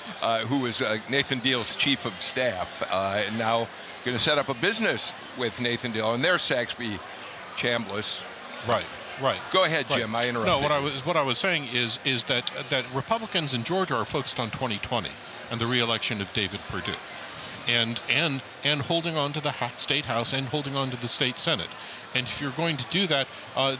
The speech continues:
Speaker 2: I, I saw, th-, I, I saw that, that tweet from, from, uh, Kemp, and it was also from Ralston supporting the shutdown as, as kind of maintaining that tie with the base that they're going to be calling on, uh, in just a f-,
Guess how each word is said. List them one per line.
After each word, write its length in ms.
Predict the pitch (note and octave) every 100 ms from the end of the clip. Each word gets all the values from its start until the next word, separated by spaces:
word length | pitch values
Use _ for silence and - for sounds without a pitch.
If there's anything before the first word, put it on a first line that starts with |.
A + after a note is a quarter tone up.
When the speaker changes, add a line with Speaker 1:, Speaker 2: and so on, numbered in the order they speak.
| C3
Speaker 2:
I, 180 | C3+ A2+ - - - - - - - - - -
I 120 | B2+ D3+
saw, 260 | - D3+ - -
th-, 120 | - D3
I, 280 | D3 D#3+ C#3+ - -
I 40 |
saw 200 | - D#3
that, 260 | C3+ A2+ -
that 200 | B2+ -
tweet 240 | - D#3
from, 280 | - C3 A2
from, 420 | G#2+ - B2 A2 G2+ - -
uh, 320 | A#2+ G#2+ G2+ -
Kemp, 240 | C#3 C3+ C3
and 100 | C3+
it 40 |
was 120 | D#3+
also 240 | F3 F#3 D3
from 260 | - C3 B2+
Ralston 420 | E3+ F3 - F2+ - -
supporting 460 | - - D3+ C3+ B2
the 80 | A2+
shutdown 480 | - F3+ C3+ G2 G2+ - - - -
as, 340 | C3+ B2+ - C3+
as 160 | B2
kind 180 | - D#3+
of 160 | C3+ - -
maintaining 580 | B2+ C#3+ D#3+ F3 D#3+ D#3+
that 200 | D3+ D3
tie 220 | - D3+ C#3+
with 180 | B2 -
the 80 | -
base 220 | C#3 D3
that 140 | C3 -
they're 100 | C3
going 240 | C#3+ C#3
to 60 | A#2+
be 100 | B2
calling 380 | - D#3 F3+
on, 240 | B2 A2 A2 - - -
uh, 260 | B2+ B2 B2 - -
in 120 | B2
just 220 | C#3 -
a 40 | B2+
f-, 140 | -